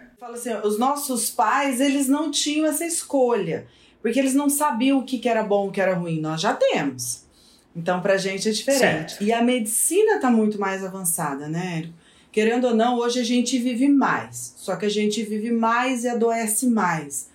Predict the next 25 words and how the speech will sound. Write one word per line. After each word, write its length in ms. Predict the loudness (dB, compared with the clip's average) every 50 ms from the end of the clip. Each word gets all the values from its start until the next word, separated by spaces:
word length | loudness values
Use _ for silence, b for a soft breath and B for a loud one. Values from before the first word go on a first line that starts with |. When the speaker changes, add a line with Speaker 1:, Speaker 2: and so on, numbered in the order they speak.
| b b b b b
Speaker 1:
O 60 | -4
que 100 | 0 0
nós 240 | 2 2 2 0 -2
propomos 840 | 0 0 0 0 0 0 -2 -2 -2 0 0 0 0 0 -2 -2
quando 160 | -2 0 0
a 40 | 0
gente 240 | 0 0 -4 -4 -2
fala 200 | -2 0 2 2
em 80 | 4 4
nutrição, 840 | 4 2 2 0 -2 -4 -4 -4 -2 -2 0 0 0 0 -2 -2
em 40 | -2
melhorar 300 | -2 0 0 0 0 0
a 40 | -2
qualidade 420 | -2 -4 -4 -2 -2 -4 -4 -6
de 60 | -8 -6
vida, 160 | -6 -6 -4
estilo 280 | -4 -4 -4 -4 -4
de 140 | -4 -6 -8
vida, 260 | -6 -4 -4 0 0
é 60 | 0 0
viver 360 | 0 0 2 2 2 2 2
mais 480 | 0 0 0 0 2 2 0 0 -2
e 60 | -2 -4
viver 300 | -4 -2 0 2 2 2
melhor. 540 | 2 2 2 2 2 2 2 0 -2 -6